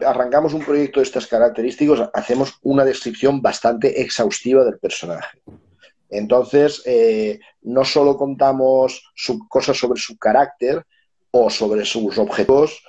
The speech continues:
o sobre sus cargos, sino que también, eh, intentamos entenderle. Y eso pasa por crearle una historia previa.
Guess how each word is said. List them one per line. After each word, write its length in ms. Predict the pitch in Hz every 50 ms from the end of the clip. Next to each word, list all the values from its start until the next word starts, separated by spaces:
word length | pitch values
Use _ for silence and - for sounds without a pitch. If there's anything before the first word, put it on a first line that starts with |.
| _ _ _ _
o 160 | - 101 104
sobre 260 | - - - 101 98 - _ _ _ 101 101 101
sus 260 | 101 95 98 - -
cargos, 500 | - 135 139 139 139 139 139 147 - - - - _ _
sino 200 | - 123 117 113
que 60 | 110
también, 300 | 113 120 120 127 143 - - 165 - -
eh, 260 | 156 147 139 135 131
intentamos 720 | 117 127 123 113 123 120 113 110 135 131 139 147 147 - -
entenderle. 760 | - 131 123 110 123 120 117 120 120 98 87 82 82 78 - - _ _ _ _ _
Y 140 | - 123
eso 220 | 127 123 - 156 143
pasa 260 | - 151 143 170 151
por 160 | 143 147 120 -
crearle 340 | 127 123 127 135 139 139
una 140 | 143 139 131
historia 400 | 123 - - 139 131 127 113 107
previa. 420 | - 110 95 82 76 67 - -